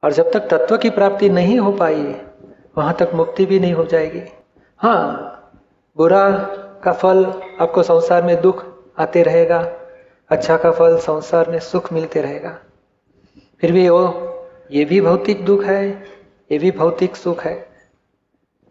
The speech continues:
कल्पित भौतिक यानी कल्पित सुख दुख है।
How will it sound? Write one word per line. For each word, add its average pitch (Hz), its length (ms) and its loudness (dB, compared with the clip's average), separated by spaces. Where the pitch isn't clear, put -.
कल्पित 208 320 0
भौतिक 196 360 4
यानी 180 180 2
कल्पित 196 420 0
सुख - 180 -2
दुख - 240 -6
है। - 300 -10